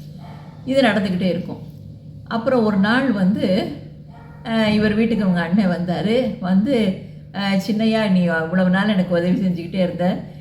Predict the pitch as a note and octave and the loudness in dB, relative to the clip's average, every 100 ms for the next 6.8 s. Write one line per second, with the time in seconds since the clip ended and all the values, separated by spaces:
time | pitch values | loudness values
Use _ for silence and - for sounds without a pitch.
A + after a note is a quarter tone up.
0 | - - G#3+ F#3+ F#3 A3 A3+ G#3+ G#3 F3+ | -14 -4 0 2 2 0 0 0 2 2
1 | G3 - F#3+ F3 F#3+ G3+ F3 E3+ F3+ G#3+ | 2 0 0 0 0 0 0 2 2 4
2 | G3 E3 - F3+ E3+ E3 F#3+ E3+ F#3 F3+ | 2 0 -4 -2 0 0 -2 0 0 0
3 | E3 F3 E3+ F#3 A3 F#3 F#3 - F#3 E3 | -2 -2 0 2 2 2 0 0 0 -2
4 | - D#3+ - - - - - F3+ F3 D3+ | -4 -10 -10 -14 -16 -16 -2 2 2 2
5 | F3+ F3+ F#3 D#3 D3+ D#3+ D#3+ D3 D#3+ F#3 | 0 2 2 0 -2 -6 -6 -6 -6 -6
6 | E3+ F3+ F3+ - D4 G3+ E3+ | -2 -2 -2 -2 -2 0 -2